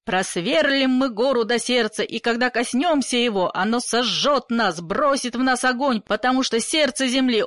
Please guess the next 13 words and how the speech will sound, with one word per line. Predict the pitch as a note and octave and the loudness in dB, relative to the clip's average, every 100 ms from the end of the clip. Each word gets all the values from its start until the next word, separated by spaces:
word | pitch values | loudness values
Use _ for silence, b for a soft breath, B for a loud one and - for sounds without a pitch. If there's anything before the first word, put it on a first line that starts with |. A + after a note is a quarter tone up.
| - | 0
огненное, | C4+ C4+ B3 A#3+ A3 F3 D#3 - | 0 2 0 0 0 0 -2 -6
это | - G3 G#3 | -6 -2 -2
знают | A3+ C4+ B3 A3 | 2 2 2 -2
все. | - - C#4+ G#3+ - _ _ _ _ _ _ _ | -6 -2 0 0 -4 _ _ _ _ _ _ _
Возделывать | E3+ G3 G3 G3 A#3 E4+ D#4 A#3 A3+ | -6 -2 -2 -2 0 2 2 0 -2
землю — | G3+ G#3+ F#3 E3+ E3 - | -2 -2 0 -2 -6 -4
это | A#3 B3 A#3+ | -4 -2 -4
так | - C4+ B3 - | 0 0 0 -4
помогать | B3 A#3+ B3 B3+ B3+ A#3+ | -2 0 2 0 -2 0
ее | A#3 A3+ | 0 0
родам. | A#3+ C4+ B3 F3 F#3 F3 _ _ | 2 2 2 -2 -8 -16 _ _
Нам | F3+ G#3 B3+ | -2 2 2
заповедано, | A3 A#3+ B3+ B3 D4 C#4+ G#3 G3+ E3 | 2 0 0 2 2 0 0 -2 -2